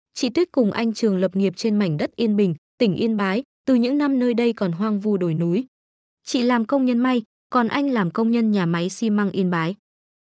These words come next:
Đồng lương còm cõi khiến cuộc sống anh chị khá vất vả. Đến năm bốn mươi tám tuổi, anh chị vẫn lận đận gồng gánh gia đình hai con đang tuổi ăn học, bên cạnh việc chu cấp cho bố chồng bảy mươi sáu tuổi. Dù nghèo, căn nhà nhỏ bên sườn đồi của anh chị vẫn đầy áp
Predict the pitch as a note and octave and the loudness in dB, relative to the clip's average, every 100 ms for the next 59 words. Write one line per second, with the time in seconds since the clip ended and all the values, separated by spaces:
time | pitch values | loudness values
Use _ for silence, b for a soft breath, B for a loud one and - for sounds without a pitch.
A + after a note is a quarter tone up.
0 | _ A3 B3 C4+ D4 C4+ G#3 F3 G3 C4 | _ 0 4 4 2 0 -2 0 -2 0
1 | A3+ G#3 B3+ G#3+ - F#3 F#3+ A#3 G#3+ A#3 | 0 0 0 -2 -2 -2 -2 -4 -2 -4
2 | - F#3+ F3+ G3 D#4 G#3+ E3+ - _ _ | -4 -2 -2 -4 -2 -2 -2 -4 _ _
3 | _ _ _ A#3 A#3+ D4 C#4 A3+ A#3 C4 | _ _ _ 0 2 2 2 2 2 0
4 | G#3+ F#3+ G#3+ B3 D#3 _ _ - C#4+ - | 0 0 2 2 0 _ _ -4 -2 -2
5 | C4 G#3 C4 D4 F#3+ G3+ F#3 G3 F3+ F3+ | -4 -2 -2 -2 -2 -2 0 0 0 0
6 | G3+ A#3+ G#3+ F3 E3 A3 A3 A#3 G#3+ A3 | 0 0 0 0 0 -4 -2 0 0 0
7 | G#3 G#3+ E3+ - G#3 G3+ F3 _ _ - | 0 0 0 -2 -2 -2 -4 _ _ -2
8 | C#4+ C4+ F#3+ F#3+ G3+ F3+ A3+ - E4 - | 0 0 -2 0 -2 -2 -6 -2 -4 -2
9 | A3+ F#3+ F#3 - G#3 F3+ F3+ F3 G3+ - | -2 0 -2 0 0 2 0 0 -2 -4
10 | E3+ A#3+ E3+ - _ _ - A#3+ A#3 A3+ | -2 0 0 -4 _ _ -4 0 2 2
11 | G#3+ G3 - D4 C4 G#3 F#3+ G3 D#3 G#3+ | 0 -2 -2 0 2 2 2 0 0 -2
12 | A3 - G#3+ F#3 F#3+ F3+ F#3 - A3 - | -2 0 0 2 0 0 -4 -2 -2 -2
13 | - G3 B3+ A#3+ F#3 C4+ | -2 -2 0 0 0 -4